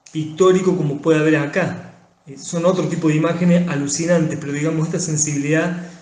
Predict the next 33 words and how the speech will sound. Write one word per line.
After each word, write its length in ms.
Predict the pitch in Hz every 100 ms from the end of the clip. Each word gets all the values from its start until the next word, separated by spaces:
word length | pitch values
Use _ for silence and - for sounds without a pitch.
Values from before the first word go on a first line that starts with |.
| - _ _ -
eh, 380 | 139 135 135 135
no 240 | 143 165
es, 280 | 175 165 -
no 100 | 160
es 100 | 175
frecuente 600 | 165 147 147 165 170 170
en 100 | 156
los 80 | 135
escritores. 720 | 127 151 147 147 135 127 - - - - _
Bueno, 320 | 180 180 160 -
en 100 | 175
Argentina, 800 | 160 160 175 196 226 208 202 202
y 60 | 151
acá 180 | 143 160
quería 240 | 160 165
leerles 580 | 165 170 151 151 151 -
algún 300 | 135 147 151
fragmentito, 880 | 151 139 139 151 165 151 156 160 - - -
quizá 340 | - 156 190 202
el 100 | 190
escritor 420 | 170 165 160 180
que 160 | 175 147
mayor 580 | 143 147 156 170 185
sensibilidad 720 | 175 170 151 156 147 160 170 165
ha 120 | 151
tenido 460 | 156 147 175 165 139
para 220 | 135 135
la, 360 | 127 120 - - _ _
para 120 | 143
la 160 | 143 143
pintura, 520 | 151 151 156 196 180
entre 260 | 165 151 151
comillas, 800 | 147 156 175 160 170 170 -